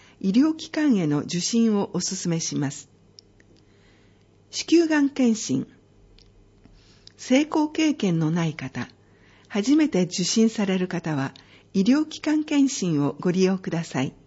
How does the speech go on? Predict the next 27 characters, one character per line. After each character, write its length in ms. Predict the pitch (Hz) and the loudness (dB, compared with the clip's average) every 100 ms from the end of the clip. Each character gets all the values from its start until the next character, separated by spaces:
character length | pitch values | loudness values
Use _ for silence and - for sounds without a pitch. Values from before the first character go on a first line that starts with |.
| _ _ _ _ _ _ _ _ _ _ _ - - _ _ _ _ _ _ _ | _ _ _ _ _ _ _ _ _ _ _ -20 -20 _ _ _ _ _ _ _
乳 220 | 220 277 | 4 6
が 120 | 311 302 | 4 0
ん 100 | 294 | 0
検 280 | 254 233 | 2 2
診。 300 | - 131 127 - _ _ _ _ _ _ - | 0 -4 -6 -8 _ _ _ _ _ _ -6
マ 160 | 185 247 | 0 2
ン 100 | 320 | 0
モ 80 | 330 | -2
グ 140 | 349 | -2
ラ 100 | 294 | -2
フ 160 | 254 175 | -2 -2
ィ 120 | 156 | -2
ー 40 | |
は 220 | 139 131 - - - - _ | -2 -6 -10 -20 -20 -20 _
二 160 | 226 262 | 4 4
年 280 | 311 247 175 | 6 4 2
に 180 | 156 - | 0 -2
一 140 | 185 | -4
回 320 | - 302 302 | -4 -2 2
の 120 | 233 165 | 2 0
検 320 | 190 190 196 | 0 0 0
診 200 | 196 190 | 0 -2
と 140 | 175 | 0
な 120 | 170 | -2
り 140 | 160 151 | -2 -2
ま 100 | 143 | -4
す。 200 | - | -8